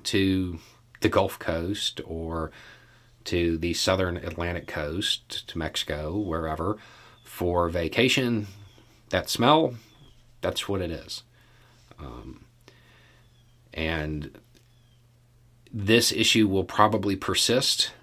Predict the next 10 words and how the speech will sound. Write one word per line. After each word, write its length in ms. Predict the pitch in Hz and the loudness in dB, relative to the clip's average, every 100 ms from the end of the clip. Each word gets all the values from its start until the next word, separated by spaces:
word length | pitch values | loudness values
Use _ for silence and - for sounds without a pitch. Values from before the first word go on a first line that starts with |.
| - _ | -20 _
until 840 | 98 95 - - 147 107 95 117 - - - - - - - - - _ | -4 -4 0 4 6 6 2 0 -4 -18 -20 -20 -20 -20 -20 -20 -20 _
the 260 | 85 90 85 | -2 -2 -2
tourism 540 | - 104 95 95 95 | 0 2 4 2 0
dollars 380 | 85 87 90 87 | 0 0 0 0
start 260 | - 95 92 | 2 2 2
to 80 | 87 | -4
decline 440 | 85 - 92 90 | -4 -2 -2 -2
to 200 | 80 92 | -4 -4
a 120 | 76 82 | -4 -6
point 600 | - 127 104 90 - | -2 -2 0 -4 -8